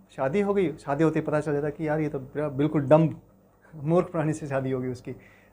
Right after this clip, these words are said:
राइट? तो अब क्या हुआ कि उसने इनको घर से निकाल दिया बाहर कि जब तक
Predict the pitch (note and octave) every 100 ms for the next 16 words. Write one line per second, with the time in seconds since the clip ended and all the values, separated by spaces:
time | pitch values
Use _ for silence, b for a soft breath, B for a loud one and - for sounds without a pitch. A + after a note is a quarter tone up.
0 | - F#3+ C4 - B - G#3 A3+ B3 A#3+
1 | A#3 G#3 F#3 F3+ A3 G#3+ F#3+ E3+ G#3 C4
2 | E3+ D3 F#3+ C#3+ C3+ - E3+ C#3 - _
3 | - C#3+ C#3 C3 B2+ A#2+ A#2+ G#2 A2 -
4 | b b - D3 A#2+ F#3+ F#3+ A#3+